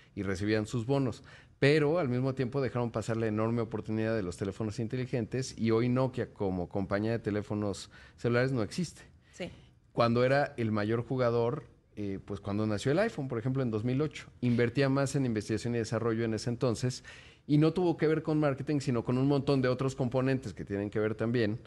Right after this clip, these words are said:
Speaker 1: que es, por ejemplo, la inercia institucional, ¿no? El, la ceguera que puede tener una empresa, puntos ciegos con respecto a la ejecución, no necesariamente con respecto a la visión. Y podríamos hablar de un montón de otros ejemplos de cómo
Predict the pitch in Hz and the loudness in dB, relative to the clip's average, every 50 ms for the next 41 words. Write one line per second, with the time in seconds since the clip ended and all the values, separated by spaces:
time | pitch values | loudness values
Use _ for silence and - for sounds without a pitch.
0 | - - - - - _ - 117 110 113 117 113 - 143 127 113 - 117 107 110 | -18 -20 -20 -20 -16 _ 0 2 4 4 2 2 0 -2 -2 -2 -2 -2 -2 0
1 | 117 123 123 107 98 101 101 104 104 98 - 113 104 - - 101 - - 92 - | 0 2 2 2 2 0 0 -2 -2 -2 -2 -4 -4 -4 -6 -8 -8 -8 -6 -6
2 | 110 107 113 113 107 98 - - 110 110 127 165 - - - 98 101 98 95 98 | -4 -4 -4 -4 -6 -8 -10 -8 -6 -4 -4 -4 -6 -6 -4 -2 -2 0 0 2
3 | 98 98 98 - 113 101 104 117 123 123 127 120 - 104 - 110 110 - 110 107 | 0 0 0 0 -2 0 0 2 2 2 0 -2 -4 -4 -4 -2 -2 -2 -2 -2
4 | 107 107 107 107 104 104 - 113 113 95 - 104 - - 110 110 110 - 117 113 | 0 0 0 0 -2 -2 -2 -2 -2 -2 -2 -4 -6 -2 -2 -2 0 0 -2 -2
5 | - - 127 120 110 95 98 120 - - - - - - - - _ - 110 107 | -2 0 0 2 2 0 -2 -4 -6 -8 -14 -20 -20 -20 -20 -14 _ -2 0 0
6 | 101 104 95 - - 117 110 - - 131 139 139 - - - - - - _ - | 2 0 0 0 0 0 0 0 0 -2 0 -2 -4 -8 -18 -20 -20 -14 _ -2
7 | 107 110 110 113 120 127 135 127 - - - - _ _ _ _ _ _ _ _ | 0 2 2 2 2 0 -2 -6 -12 -18 -20 -20 _ _ _ _ _ _ _ _
8 | _ _ - - 107 107 107 104 - 120 110 - - 113 - - 139 143 135 120 | _ _ -14 -10 -6 -4 -2 -2 0 -2 -2 -2 -2 -4 0 2 2 2 2 0
9 | 113 - - - - - - - 117 123 131 135 131 123 107 127 120 120 120 113 | -4 -10 -18 -20 -20 -8 0 2 4 4 6 6 4 2 2 2 0 0 0 -2
10 | 127 113 - 110 104 95 98 - 113 101 - 107 107 107 104 107 - - 127 123 | -2 -4 -4 -4 -4 -6 -6 -4 -6 -4 -2 0 0 0 0 0 0 -2 -2 -2
11 | 117 - - - - - - - 139 143 190 214 214 185 175 156 160 156 151 151 | -4 -8 -14 -20 -20 -14 -8 -4 -2 2 2 2 4 2 2 2 4 4 4 4
12 | 147 147 151 147 139 131 123 113 135 131 131 131 135 127 135 131 127 - - 139 | 4 4 2 2 2 2 0 2 2 2 2 0 0 0 0 -2 -2 -2 0 0
13 | 127 104 - 120 127 135 - - - - - - - 113 110 - - 131 127 131 | 0 0 0 -2 -4 -4 -6 -12 -20 -20 -14 -4 0 0 0 2 4 4 4 4
14 | 135 135 135 - | 4 4 2 0